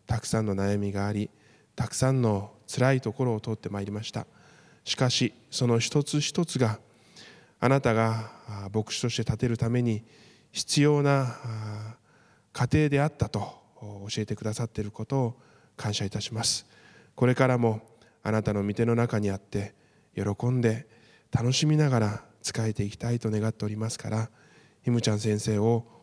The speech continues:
大いに祝福してくださいますようにお願いいたします。そして一番近くで支えて、支えている美智子さんをあなたが助けてくださり、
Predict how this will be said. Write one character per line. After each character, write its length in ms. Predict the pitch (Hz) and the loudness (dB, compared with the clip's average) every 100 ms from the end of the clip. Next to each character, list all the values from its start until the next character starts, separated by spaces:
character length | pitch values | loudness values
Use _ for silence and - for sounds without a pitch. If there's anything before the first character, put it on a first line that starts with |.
| _ | _
大 300 | - 110 104 | 0 2 2
い 40 | 113 | 2
に 120 | 135 | 0
祝 200 | - - | 0 -4
福 200 | 131 123 | -4 -2
し 80 | - | -2
て 80 | - | -2
く 80 | |
だ 100 | 120 | -2
さ 140 | 120 127 | 0 0
い 60 | |
ま 120 | 131 135 | 0 0
す 140 | 127 | 0
よ 100 | 113 | 0
う 40 | |
に 220 | 120 143 147 - - - - | 2 2 0 -8 -20 -14 -6
お 60 | |
願 180 | 101 98 | -2 -2
い 40 | 98 | -2
い 20 | |
た 120 | 110 | -4
し 140 | - | -4
ま 100 | 117 | -4
す。 220 | - - - - - - _ | -2 -4 -8 -20 -20 -20 _
そ 120 | - | -2
し 100 | 127 | 2
て 280 | - 123 - _ _ _ | 4 2 0 _ _ _
一 200 | - - | -4 2
番 200 | 156 156 | 4 4
近 260 | 147 - 165 | 4 2 2
く 100 | 127 | 2
で 280 | 107 98 - | 0 0 -8
支 120 | - - 107 | -16 -10 -8
え 100 | 101 | -8
て、 120 | - | -10
支 240 | - - 113 | -6 -2 0
え 100 | 104 | 0
て 100 | 104 | -2
い 100 | 104 | -2
る 160 | 113 113 _ - - _ 127 | -2 -4 _ -20 -20 _ -2
美 80 | |
智 80 | 120 | -2
子 100 | - | -2
さ 180 | 107 123 | 0 0
ん 120 | 131 | 2
を 260 | 135 113 110 - | 2 2 -2 -8
あ 80 | 101 | -6
な 100 | 98 | -4
た 120 | 98 | -4
が 80 | 104 - | -4 -6
助 160 | - 120 | -4 -4
け 40 | |
て 80 | - | -4
く 80 | 113 | -4
だ 100 | 117 | -2
さ 140 | 135 | 0
り、 140 | 120 | 0